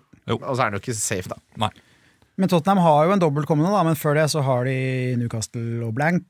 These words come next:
Speaker 3: og så har de Arsenal i den dobbelen. Så kan du ikke bare kjøpe en av de mange flotte spillerne vi har pratet om, eh, før i dag?
Speaker 2: Ja, jeg
Speaker 1: Åh.
Speaker 2: tenker også det. Det trenger ikke å være for tidlig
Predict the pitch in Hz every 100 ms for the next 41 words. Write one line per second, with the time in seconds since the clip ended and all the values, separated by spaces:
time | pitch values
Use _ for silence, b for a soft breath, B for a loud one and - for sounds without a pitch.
0 | - 143 123 131 117 117 113 117 113 117
1 | 110 123 120 120 151 185 139 160 143 123
2 | 110 - 170 160 190 196 - 170 175 160
3 | 160 160 165 175 175 139 127 143 - 160
4 | 147 127 131 117 131 131 127 117 120 123
5 | 123 123 131 123 160 240 165 175 196 160
6 | 151 147 151 147 _ 151 151 147 131 147
7 | 135 127 151 143 - 98 98 98